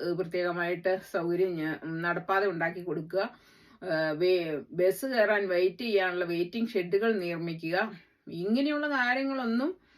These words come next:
അതായത് ആവശ്യത്തിലുള്ള, ഉം, ഉം, റോഡിലൂടെ നടന്നു പോകുന്ന ആൾക്കാർക്കോ അതായത് ബസ് കാത്ത് നിൽക്കുന്നവർക്കോ ആവശ്യമായ സൗകര്യങ്ങളോ, ആവശ്യമല്ല, ഒട്ടും സൗകര്യങ്ങളില്ല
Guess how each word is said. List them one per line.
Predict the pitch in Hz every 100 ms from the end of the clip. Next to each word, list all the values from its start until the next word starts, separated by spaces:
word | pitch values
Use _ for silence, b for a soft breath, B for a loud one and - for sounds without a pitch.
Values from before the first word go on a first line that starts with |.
| b b b 190
അതായത് | 190 202 220 233 269 262 196
ആവശ്യത്തിലുള്ള, | 196 220 269 277 269 269 196
ഉം, | 175 156 139 170 - 131
ഉം, | 151 - _ - 151
റോഡിലൂടെ | 185 196 233 277 285 262
നടന്നു | 196 247
പോകുന്ന | 262 247 240 220
ആൾക്കാർക്കോ | 214 208 208 208 220 254 - b b -
അതായത് | 180 170 196 220
ബസ് | 190 170 269
കാത്ത് | 262 226
നിൽക്കുന്നവർക്കോ | 202 196 190 185 175 208 233 247
ആവശ്യമായ | 170 190 226 247 247 277
സൗകര്യങ്ങളോ, | 196 185 190 220 220 185 170 -
ആവശ്യമല്ല, | 175 - 262 254 220 233 - 180
ഒട്ടും | 175 170 302
സൗകര്യങ്ങളില്ല | 285 202 202 226 220 196 185